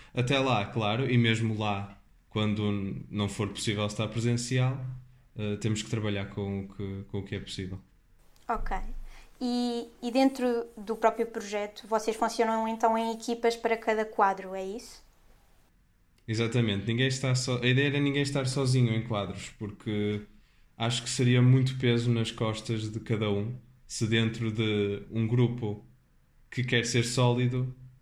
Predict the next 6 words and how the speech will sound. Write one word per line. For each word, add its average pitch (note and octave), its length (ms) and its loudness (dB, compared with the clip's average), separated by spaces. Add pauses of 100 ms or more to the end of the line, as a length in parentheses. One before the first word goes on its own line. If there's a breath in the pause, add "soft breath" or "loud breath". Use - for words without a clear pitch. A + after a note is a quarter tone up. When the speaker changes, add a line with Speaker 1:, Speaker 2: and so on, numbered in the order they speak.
(380)
Speaker 1:
eh, G#2 200 -2
estar G#2+ 240 -4
apenas G#2+ 840 -2
um, A#2 340 2
ou A2 140 2
ter, B2 280 2